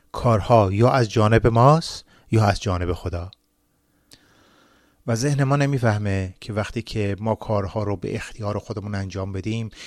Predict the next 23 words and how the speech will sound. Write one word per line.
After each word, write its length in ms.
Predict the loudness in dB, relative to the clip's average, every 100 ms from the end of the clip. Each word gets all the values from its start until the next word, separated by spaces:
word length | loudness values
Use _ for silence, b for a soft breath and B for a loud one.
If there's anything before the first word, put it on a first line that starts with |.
| B -2
عین 240 | 0 0 0
اینه 240 | -2 -4
که 100 | -4
به 100 | -4
مشیت 520 | -4 -6 -8 -10 -10
خدا 280 | -10 -6 -4
داریم 220 | -4 -6
انجام 320 | -8 -6 -8
می‌دیم، 220 | -8 -10 -8
برای 100 | -10
اینکه 160 | -10
مشیت 480 | -12 -12 -10 -10 -10
خدا 340 | -10 -6 -6 -6 B B
اختیار 520 | -8 -8 -6 -2 -2
ما 160 | -4 -8
هست. 380 | -10 -12 -12 -14 _ b b b b b b b
اون 160 | -2 -2
خواسته 400 | -2 -4 -4 -6
که 100 | -6
ما 160 | -4
اختیار 400 | -6 -6 -4 -4
داشته 280 | -4 -8 -10
باشیم 340 | -10 -12 -14